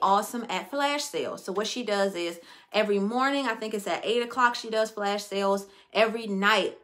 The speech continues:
I believe it's, like, at nine o'clock, she does flash sales. Every day, I believe. I don't, I don't know the schedule, like, the top of my head, but it's like every single day she goes live.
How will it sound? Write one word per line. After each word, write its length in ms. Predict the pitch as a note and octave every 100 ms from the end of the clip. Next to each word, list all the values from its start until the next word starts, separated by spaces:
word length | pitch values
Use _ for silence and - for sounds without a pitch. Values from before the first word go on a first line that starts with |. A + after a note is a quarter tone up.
| -
I 80 | F#3
believe 300 | F#3+ G3 F#3+
it's, 120 | F#3+
like, 120 | E3+
at 120 | E3
nine 240 | E3+ F#3+ F#3+
o'clock, 340 | F#3 A3 G#3+
she 140 | - F3+
does 200 | E3 E3
flash 300 | D#3+ D#3 -
sales. 400 | D#3 C#3+ - - -
Every 440 | F#3 G#3+ A#3+ B3
day, 340 | G3+ A#3+ G#3+
I 100 | D#3+
believe. 500 | E3 E3+ E3 D#3 D#3+ - _
I 80 | G3
don't, 180 | A3 -
I 60 |
don't 100 | A#3
know 80 | G#3+
the 60 | F#3
schedule, 340 | F#3+ G3 F#3
like, 180 | D#3+ -
the 60 | -
top 220 | E3+ -
of 40 |
my 120 | C3
head, 320 | F#3 F3+ E3 -
but 260 | D#3+ - - - _ _
it's 160 | - B3
like 240 | A3+ F#3+
every 240 | A#3 C4 C#4+
single 320 | C#4 C4+ B3+
day 360 | A3 G3 F#3 F#3
she 580 | - - C4+ C#4 C#4 -
goes 520 | G3 G3 F#3+ G3 G3
live. 380 | G#3+ A#3+ D#3+